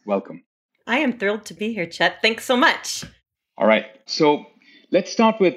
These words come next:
Speaker 1: something different. What's something very few people know about you?
Speaker 2: Hmm. Well, I actually come from an enormous family. <laughs> I have over three hundred people that live in the county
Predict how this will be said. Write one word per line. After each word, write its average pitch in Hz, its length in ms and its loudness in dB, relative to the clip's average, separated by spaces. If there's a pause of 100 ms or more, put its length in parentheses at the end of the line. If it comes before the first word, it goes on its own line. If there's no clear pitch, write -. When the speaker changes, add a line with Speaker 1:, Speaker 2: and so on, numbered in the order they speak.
Speaker 1:
something 107 420 -8
different. 95 460 -10 (240)
What's 160 420 0
something 151 680 0
very 117 280 2
few 113 220 -4
people 104 400 -4
know 95 220 0
about 87 340 -6
you? 76 160 -14 (320)
Speaker 2:
Hmm. 220 200 -4 (840)
Well, 202 540 2 (800)
I 220 120 -6
actually 359 280 -4
come 262 160 -4
from 240 140 -8
an 214 80 -4
enormous 202 680 -4
family. 190 520 -4 (380)
<laughs> - 380 -20
I 220 140 2
have 262 320 -2
over 240 460 2
three 254 320 -2
hundred 302 340 -4
people 233 300 -6
that - 160 -8
live 196 180 -2
in 214 60 -2
the 180 80 0
county 247 840 -6